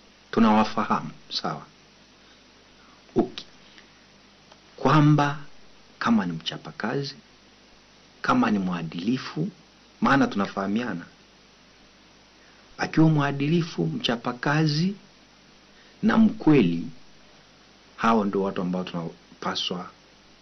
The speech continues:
tuwachague bila kujali vyama vyao.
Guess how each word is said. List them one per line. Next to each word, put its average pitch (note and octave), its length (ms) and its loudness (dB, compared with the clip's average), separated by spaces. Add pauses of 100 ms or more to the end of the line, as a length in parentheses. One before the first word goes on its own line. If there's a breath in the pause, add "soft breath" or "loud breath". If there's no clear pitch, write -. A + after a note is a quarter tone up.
tuwachague E2+ 760 -6 (2000)
bila A#2+ 160 4
kujali G2+ 420 0
vyama E2 360 -4
vyao. D2+ 320 -10